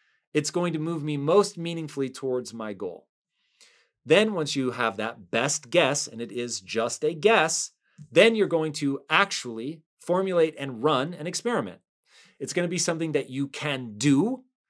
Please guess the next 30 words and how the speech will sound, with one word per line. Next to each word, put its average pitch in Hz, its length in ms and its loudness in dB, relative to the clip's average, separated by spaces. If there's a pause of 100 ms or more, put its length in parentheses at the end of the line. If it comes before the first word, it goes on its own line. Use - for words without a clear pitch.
(140)
It's 131 160 -14
not 165 220 -6
something 175 280 -6
that 165 120 -4
you 151 100 -8
think 147 220 -10
about. - 280 -12
So 143 440 2
for 135 200 -6
instance, 117 400 -10
let's 113 300 -6
say 175 440 4 (920)
that, 120 360 -4 (400)
uh, 113 420 -2 (440)
I 131 300 0
know 143 240 4
that 156 100 2
I 143 60 6
wanna 135 220 -2
grow 120 200 2
my 117 140 -4
YouTube 104 380 -8
channel. 87 360 -16
And 107 120 -10
let's 131 180 -6
say 123 320 2
I 131 220 -2
want 139 320 -4
to, 120 240 -6
by, 156 680 2